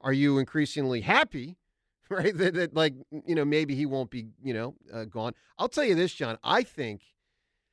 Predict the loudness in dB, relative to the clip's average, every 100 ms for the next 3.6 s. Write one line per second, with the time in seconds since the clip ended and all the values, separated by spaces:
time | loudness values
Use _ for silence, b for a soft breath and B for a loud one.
0 | _ -20 -8 -2 2 2 0 -2 0 2
1 | 0 0 -2 -2 -4 _ _ _ _ _
2 | _ _ -6 0 2 4 4 4 2 2
3 | -2 -4 -4 -4 -8